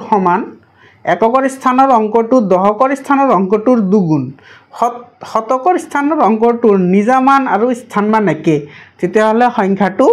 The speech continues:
কি হ'ব? ইমান পাজল লগা, কিন্তু ইমান পাজল লগাও নহয়,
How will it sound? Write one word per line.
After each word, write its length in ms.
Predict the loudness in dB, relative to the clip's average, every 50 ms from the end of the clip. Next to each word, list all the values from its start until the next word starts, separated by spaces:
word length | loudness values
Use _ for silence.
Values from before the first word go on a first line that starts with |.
| 2 0 -4 -10 -20 _ _ 0
কি 140 | 0 0
হ'ব? 240 | 2 0 -2 -4 -6 -8 -8 -8 -12 -18 -20 _ _ _ _ _ _
ইমান 300 | 0 2 2 2 2 0 0
পাজল 300 | 0 -2 0 2 2 2
লগা, 340 | 2 2 0 0 -2 -2 -4
কিন্তু 340 | -2 -2 0 0 0 2 0
ইমান 400 | 0 0 0 0 0 0 -2 0
পাজল 360 | 0 -2 -2 0 0 0 2 4 4 2
লগাও 240 | 2 2 2 0
নহয়, 500 | 0 0 0 -2 -2 0 0 -2 -2 -4